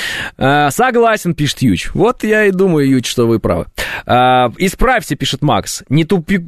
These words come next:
не тупую, а тупиковую. Извините, я даю цитату по Russia Today. М, э, С Ш А проводят, а, нет, не, не Russia Today, секунду, исправляюсь, это риа Новости. «С Ш А проводят против Москвы тупую линию». Либо риа Новости, э, а,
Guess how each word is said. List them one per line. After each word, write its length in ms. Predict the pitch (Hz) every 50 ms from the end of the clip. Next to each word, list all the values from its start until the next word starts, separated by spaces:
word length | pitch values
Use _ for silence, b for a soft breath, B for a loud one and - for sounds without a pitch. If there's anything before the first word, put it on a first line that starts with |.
| -
не 160 | - 160 175
тупую, 440 | 170 - 185 156 - 202 269 247 196
а 40 | 160
тупиковую. 640 | - 175 156 - 190 - - 214 180 127 107 101 -
Извините, 600 | - 175 151 156 185 233 240 262 247 202 147 156
я 300 | 143 139 151 175 208 226
даю 340 | 202 220 202 196 220 240 233
цитату 520 | - - 202 170 - 208 220 220 - 226
по 340 | 180 - 185 196 196 202 196
Russia 280 | 180 175 170 156 - 175
Today. 460 | - - 190 185 220 226 170 113 - - _ _ _
М, 180 | - 127 127 123
э, 760 | 123 123 123 123 123 120 123 120 120 117 117 117 117 113 113 107 - _ _
С 220 | - - - 175 165
Ш 280 | - - 220 220 202
А 40 | 160
проводят, 480 | - - - 143 143 160 190 196 160 -
а, 140 | - 185 175
нет, 240 | 160 160 135 - 151
не, 160 | 190 202 208
не 60 | 220
Russia 240 | 220 226 208 170 -
Today, 280 | 196 190 190 180 165 -
секунду, 500 | - - 185 160 - 175 170 175 185 170 -
исправляюсь, 600 | - 143 - 170 165 160 156 156 147 139 131 -
это 180 | - 147 - 180
риа 220 | 180 196 220 247
Новости. 480 | 247 226 185 175 180 - - 196 180 b b b b b
«С 180 | - - 180 180
Ш 260 | - - 220 226 208
А 60 | 175
проводят 600 | - 170 160 156 170 185 202 196 165 143 127 -
против 400 | _ 165 170 160 - 135 120 -
Москвы 540 | 135 135 123 123 - - 127 127 156 208 254
тупую 640 | - _ _ 202 196 - - 160 170 185 190 214 220
линию». 480 | 196 190 190 151 123 110 95 - - - _ _ _ _ _ _ _ _ _ _ _ _ _ _ _
Либо 360 | - 139 165 214 247 185 196
риа 220 | 175 185 190 185 185
Новости, 600 | 196 208 208 185 160 151 131 - - 147 147 143
э, 60 | 139 -
а, 800 | - 143 139 131 131 131 131 - - 151 147 143 139 139 139 135